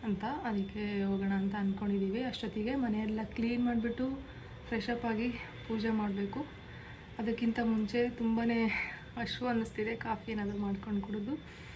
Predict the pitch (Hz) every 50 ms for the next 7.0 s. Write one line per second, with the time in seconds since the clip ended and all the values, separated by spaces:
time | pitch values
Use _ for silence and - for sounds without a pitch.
0 | - - - - - - - 226 220 208 202 196 190 196 196 190 190 185 185 180
1 | 180 - - - - - - - 208 202 190 196 - 208 208 202 196 202 202 196
2 | 196 190 190 170 - 214 196 196 185 180 - 247 285 - - - - - - -
3 | - - - - - - - - - - 247 220 214 208 202 196 190 190 185 190
4 | 185 180 180 - - - - - 226 214 208 202 196 208 208 208 202 196 190 196
5 | 220 208 202 196 190 196 196 196 196 196 190 190 190 196 196 190 190 185 185 190
6 | 196 196 196 196 190 185 190 185 185 185 180 180 208 196 180 185 180 185 185